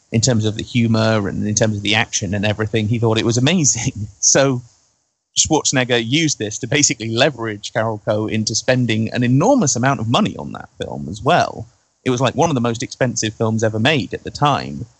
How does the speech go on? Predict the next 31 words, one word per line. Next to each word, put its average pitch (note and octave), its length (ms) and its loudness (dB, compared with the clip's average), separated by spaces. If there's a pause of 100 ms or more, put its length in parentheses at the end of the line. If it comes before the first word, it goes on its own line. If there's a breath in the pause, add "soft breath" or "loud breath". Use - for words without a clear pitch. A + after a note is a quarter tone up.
(680)
And D#3+ 120 2
it D#3+ 120 -2
proved F#3+ 340 -2 (320)
outrageously D#3+ 760 0
popular. - 640 -4 (460)
Um, A2 440 0 (840)
kind A3 180 2
of A3 60 -6
against F#3 280 -4
the C#3 100 0
odds, F#3 320 0
given A2+ 280 -4
that A2 120 -2
it's - 240 -4
a A2+ 220 2 (1080)
sort - 420 -2
of C#3+ 100 0
a C#3+ 140 2
corporate C#3+ 580 -2
thriller, E3+ 520 0 (120)
but - 220 0
set - 300 0
on A#2+ 200 0
Mars, C#3 600 2 (280)
and A2+ 120 0
it's - 140 -8
got - 180 0
this A2+ 160 -2
whole A#2 220 0
strange A2+ 460 -2
Philip A#2 200 0